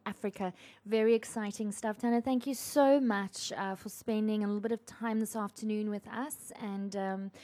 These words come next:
we really think that the work that you are doing is amazing. And I can't wait to see what else, you know, um, you're going to come up with. Please keep me abreast, and I hope that we'll soon have you back here on the flip side.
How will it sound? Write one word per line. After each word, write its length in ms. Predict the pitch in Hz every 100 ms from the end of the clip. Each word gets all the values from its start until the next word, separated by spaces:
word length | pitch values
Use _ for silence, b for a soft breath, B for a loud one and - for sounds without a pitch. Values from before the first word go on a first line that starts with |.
| B B
we 160 | 233 226
really 640 | 208 226 233 233 233 226
think 440 | 226 214 208 202 -
that 360 | 190 190 185
the 80 | -
work 380 | 190 202 202 -
that 200 | 208 -
you 60 | 190
are 120 | 185
doing 280 | 196 190 196
is 140 | 180
amazing. 800 | 185 185 185 190 185 180 175 226 - 214
And 160 | 208
I 100 | 202 - -
can't 220 | 240 220
wait 220 | 190 190
to 100 | 208
see 320 | - 220 208
what 300 | 185 190 196 - -
else, 380 | 185 190 - B B B B
you 100 | 208
know, 380 | 202 185 185 190 -
um, 340 | 175 180 180 190
you're 140 | 196
going 240 | 196 196 196
to 100 | 214
come 260 | 214 202
up 220 | - 196 214
with. 220 | 196 -
Please 360 | - 233 233
keep 220 | - 233 220
me 120 | 214
abreast, 600 | 208 196 196 190 - -
and 140 | 196
I 80 | 190
hope 280 | 185 196 190
that 140 | 202
we'll 140 | 190 196
soon 340 | - 226 208
have 300 | 202 190 190
you 120 | 208
back 260 | 202 190 190 -
here 220 | 190 180 -
on 160 | 180
the 60 | 185
flip 300 | - 170 -
side. 420 | - - -